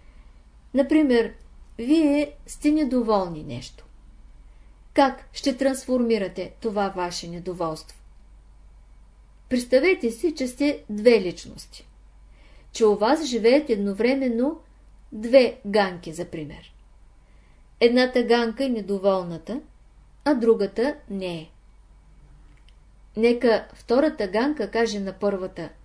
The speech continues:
„Ти си се нещо поразсърдила, но чакай,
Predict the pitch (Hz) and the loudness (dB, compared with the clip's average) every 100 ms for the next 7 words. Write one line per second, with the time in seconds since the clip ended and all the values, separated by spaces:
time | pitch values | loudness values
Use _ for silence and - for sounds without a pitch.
0 | - - - - - - - - - - | -20 -20 -20 -20 -20 -20 -20 -20 -20 -20
1 | - 294 302 302 294 285 247 254 - 294 | -4 -2 0 -2 0 2 2 0 0 -4
2 | 240 214 208 233 254 254 285 202 175 170 | -2 -4 -2 -2 0 2 0 0 -4 -10
3 | 165 - 233 285 262 170 | -12 -4 -2 0 -2 -4